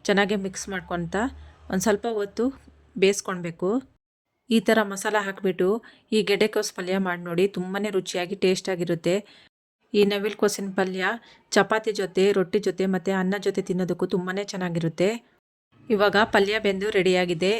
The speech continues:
ತೋರಿಸ್ತಾ ಇದ್ದೀನಿ ನೋಡಿ ಎಷ್ಟು ಚೆನ್ನಾಗಿ ಆಗಿದೆ ಅಂತ ಹೇಳ್ಕೊಂಡು. ಇದನ್ನ ಇವಾಗ ಒಂದು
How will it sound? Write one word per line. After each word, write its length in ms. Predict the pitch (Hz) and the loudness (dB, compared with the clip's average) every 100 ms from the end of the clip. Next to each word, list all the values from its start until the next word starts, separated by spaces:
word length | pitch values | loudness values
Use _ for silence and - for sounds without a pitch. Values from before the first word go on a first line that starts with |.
| - | -2
ತೋರಿಸ್ತಾ 320 | 202 190 - 185 | -2 -2 -2 -2
ಇದ್ದೀನಿ 180 | 196 | 0
ನೋಡಿ 160 | 185 185 180 | 0 0 0
ಎಷ್ಟು 120 | - | -2
ಚೆನ್ನಾಗಿ 280 | 185 185 180 | -4 -2 -2
ಆಗಿದೆ 220 | 175 170 180 | -2 -2 -4
ಅಂತ 140 | 170 | -4
ಹೇಳ್ಕೊಂಡು. 420 | 170 170 175 175 233 240 - - - 190 | -6 -6 -6 -6 -6 -8 -16 -20 -2 4
ಇದನ್ನ 220 | 208 196 | 4 4
ಇವಾಗ 180 | 190 175 208 208 | 0 0 -2 -2
ಒಂದು 220 | 180 190 | -4 -2